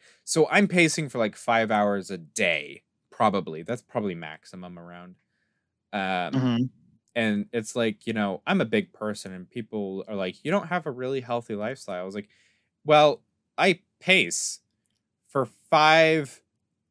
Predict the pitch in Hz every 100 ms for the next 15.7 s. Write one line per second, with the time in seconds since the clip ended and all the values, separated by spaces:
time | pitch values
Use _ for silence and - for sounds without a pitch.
0 | _ 135 156 156 123 117 107 - - _
1 | _ _ - 147 156 143 - 110 113 107
2 | 104 _ 120 123 123 110 139 120 - _
3 | _ _ - 160 185 196 208 120 107 120
4 | 139 - 175 180 185 190 - 127 147 180
5 | 170 165 143 147 147 147 160 143 151 139
6 | 120 120 113 117 143 120 123 117 107 104
7 | 135 123 95 64 - - - _ _ _
8 | _ _ _ _ _ _ _ - 113 110
9 | 107 101 101 98 _ - 131 113 - 143
10 | 120 127 113 131 120 - - 110 104 _
11 | _ _ _ _ _ _ _ - 226 -
12 | - - - _ _ _ _ _ _ _
13 | _ 160 - 107 95 85 - 156 156 196
14 | 214 214 208 185 196 180 120 101 107 104
15 | 101 98 95 90 107 85 _